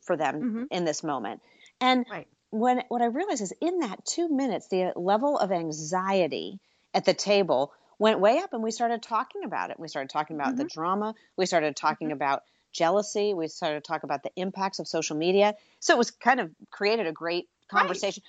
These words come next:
Speaker 1: I brought up
Speaker 2: Mm-hmm.
Speaker 1: the four agreements, which was so great. <laughs> These
Speaker 2: Mm-hmm.
Speaker 1: eleven-year-old girls talking about being impeccable with your word and not
Speaker 2: Mm-hmm.
Speaker 1: assuming that you know things and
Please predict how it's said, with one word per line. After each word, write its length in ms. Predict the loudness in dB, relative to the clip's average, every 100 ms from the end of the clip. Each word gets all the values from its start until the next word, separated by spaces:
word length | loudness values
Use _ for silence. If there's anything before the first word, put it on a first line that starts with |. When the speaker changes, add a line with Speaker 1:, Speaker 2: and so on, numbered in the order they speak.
| 2
Speaker 1:
I 100 | 2
brought 300 | 6 6 6
up 80 | 4
Speaker 2:
Mm-hmm. 80 | 2
Speaker 1:
the 60 |
four 260 | -2 -6 -6
agreements, 680 | -10 -16 -14 -14 -16 -20 -20 _ -6
which 160 | -4
was 120 | -4 2
so 200 | 2 2
great. 420 | 0 0 -2 -4 -14
<laughs> 140 | -2 2
These 100 | 4
Speaker 2:
Mm-hmm. 240 | 2 2
Speaker 1:
eleven-year-old 600 | 2 2 0 -4 -4 -4
girls 360 | -6 -6 -6 -6
talking 280 | -8 -8 -8
about 200 | -8 -8 _ -10
being 240 | -8 -6
impeccable 520 | -10 -6 -6 -4 -6
with 180 | -8 -8
your 120 | -10
word 420 | -8 -6 -4 -4 -6 -16 -8
and 140 | -4
not 120 | -4
Speaker 2:
Mm-hmm. 60 | -4
Speaker 1:
assuming 580 | -6 -8 -6 -4 -4 -4
that 120 | -6
you 120 | -6
know 220 | -2 -2
things 300 | -2 -4 -4
and 140 | -6